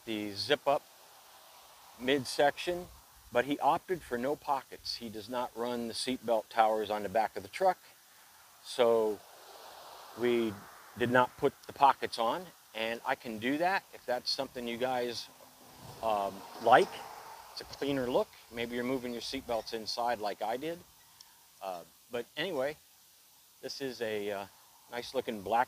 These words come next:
pinpoint, like I said. And let's take a look inside. As always, I've got the, the mesh screen, the, the Velcro, the, uh, B pillar straps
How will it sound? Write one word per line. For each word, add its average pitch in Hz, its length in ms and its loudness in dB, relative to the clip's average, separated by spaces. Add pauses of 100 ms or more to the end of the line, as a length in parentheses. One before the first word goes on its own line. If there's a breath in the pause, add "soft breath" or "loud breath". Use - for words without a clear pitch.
pinpoint, 147 460 2
like 117 140 2
I 117 60 0
said. 196 420 2 (1200)
And 98 260 -6
let's 107 140 -10
take 113 160 -4
a - 20 -4
look 110 200 -4
inside. 160 960 -2
As 135 520 -4
always, 151 640 2
I've 120 160 -2
got 123 240 -2
the, 113 140 -4 (580)
the 113 60 -10
mesh 131 280 -2
screen, 151 600 -2
the, 101 100 -6 (960)
the 104 60 -12
Velcro, 156 800 4 (4000)
the, 98 280 -4
uh, 98 200 4
B 139 200 4 (100)
pillar 143 220 2
straps - 840 0